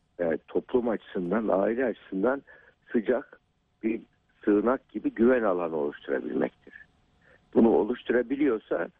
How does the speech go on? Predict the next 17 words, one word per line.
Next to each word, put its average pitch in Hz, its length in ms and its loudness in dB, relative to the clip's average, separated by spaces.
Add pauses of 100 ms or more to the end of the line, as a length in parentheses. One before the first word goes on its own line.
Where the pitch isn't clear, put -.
(160)
o 123 180 -2
bağlar 123 360 -2
işe 120 240 -4
yarıyor. 95 460 0
Bu - 240 -2
A 107 140 2
toplum, 104 480 -10
B 107 120 0
toplum, - 480 -4 (400)
A 104 240 4
değer, 104 320 2
B 104 260 4
değer 98 320 0
değişmiyor. - 600 0 (380)
Yani 139 140 0
bu - 100 -4
genel, 107 400 2